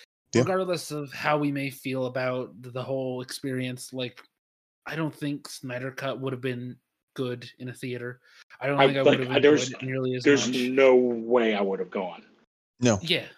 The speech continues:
Speaker 1: No,
Speaker 2: Yeah,
Speaker 1: not
Speaker 2: uh,
Speaker 1: for,
Speaker 2: yeah.
Speaker 1: not for, like, what, three and a half hours, four hours?
Speaker 3: Like,
Speaker 2: Four
Speaker 3: uh,
Speaker 2: hours,
Speaker 3: there's,
Speaker 2: yeah.
Speaker 3: it, it would be impossible not to go to the bathroom. Like, it's
Speaker 1: Yeah.
Speaker 3: impossible.
Speaker 2: Even
Speaker 3: Like,
Speaker 2: if you,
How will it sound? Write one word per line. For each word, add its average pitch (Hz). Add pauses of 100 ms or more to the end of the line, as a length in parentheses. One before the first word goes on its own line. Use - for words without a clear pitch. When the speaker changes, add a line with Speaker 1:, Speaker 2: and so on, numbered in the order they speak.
(600)
Speaker 1:
No, 110
Speaker 2:
Yeah, -
Speaker 1:
not 98
Speaker 2:
uh, -
Speaker 1:
for, 107
Speaker 2:
yeah. 98
Speaker 1:
not 101
for, 98
like, 92
what, 87
three 90
and 92
a -
half 98
hours, 107
four 95
hours? 110 (140)
Speaker 3:
Like, 147
Speaker 2:
Four 151
Speaker 3:
uh, 147
Speaker 2:
hours, 131
Speaker 3:
there's, 156
Speaker 2:
yeah. 123
Speaker 3:
it, - (140)
it 185
would 202
be 208
impossible 165
not 113
to 117
go 113
to 107
the 110
bathroom. 120 (300)
Like, 113 (100)
it's 143
Speaker 1:
Yeah. 147
Speaker 3:
impossible. 135
Speaker 2:
Even 269
Speaker 3:
Like, 113
Speaker 2:
if 185
you, 185